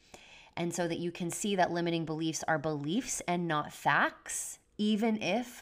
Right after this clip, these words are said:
there is some evidence in society validating those beliefs. So this is a very personal example. It's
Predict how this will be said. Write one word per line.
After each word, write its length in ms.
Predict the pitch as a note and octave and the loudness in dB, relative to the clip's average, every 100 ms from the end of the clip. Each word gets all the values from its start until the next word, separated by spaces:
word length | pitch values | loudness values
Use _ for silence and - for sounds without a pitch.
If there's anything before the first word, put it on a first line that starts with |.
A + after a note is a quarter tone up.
| - | -14
there 280 | E3 F3 E3 | -4 0 0
is 240 | - E3+ | 0 -2
some 400 | - - E3+ F3 - | -4 -2 -2 -2 0
evidence 520 | E3 E3 E3+ D#3+ D3+ - | 0 2 0 -2 -6 -8
in 220 | E3 D#3 | -6 -6
society 680 | - E3 D3+ D3 D3+ F3+ F#3+ | -8 -2 2 4 2 0 -4
validating 920 | D3+ D3 D3 D#3 D#3+ D3+ D3 C#3+ C#3+ | 0 2 4 2 -2 -4 -4 -4 -4
those 280 | - - - | -6 -8 -10
beliefs. 560 | - C#3 - - - - _ _ _ _ - - - - - - - | -12 -12 -12 -14 -18 -18 _ _ _ _ -16 -16 -16 -20 -20 -20 -8
So 120 | G3+ | -4
this 140 | G#3 | -2
is 80 | A3+ | 0
a 60 | B3 | 2
very 200 | C#4 C#4+ | 2 0
personal 680 | - G3+ F#3 F#3+ E3+ D3+ - | 0 0 0 0 0 0 -2
example. 720 | C#3+ D3 D3 C#3+ - - - _ _ _ _ _ - - - - - | -6 -4 -4 -2 -2 -2 -6 _ _ _ _ _ -20 -20 -20 -8 -4
It's 320 | F#3 - | -2 -4